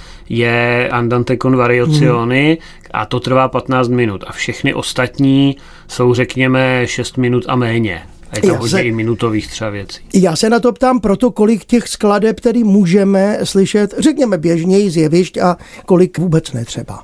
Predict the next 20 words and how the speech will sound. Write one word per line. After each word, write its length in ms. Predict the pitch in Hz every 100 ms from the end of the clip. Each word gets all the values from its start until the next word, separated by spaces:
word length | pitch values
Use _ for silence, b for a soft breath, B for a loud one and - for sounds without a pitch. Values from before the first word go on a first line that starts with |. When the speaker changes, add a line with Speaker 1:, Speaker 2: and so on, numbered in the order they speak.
| -
Speaker 1:
Já 180 | 123 127
to 120 | 180
řeknu 280 | 170 170 180
spíš 280 | 170 190 -
na 140 | 113
čas 640 | 120 156 156 165 175 - - b b
a 60 | 127
řeknu 220 | 127 151
to 100 | 160
z 80 | -
osobní 360 | 147 147 160
zkušenosti. 880 | 160 - - 127 127 - 143 147 151 151 -
Samozřejmě 560 | 120 120 120 127 127
nechť 220 | 123 120 131
mě 100 | 123
nikdo 220 | 120 127
nebere 340 | 120 117 123
úplně 380 | - - 131 135
za 100 | 107
slovo, 400 | - 123 123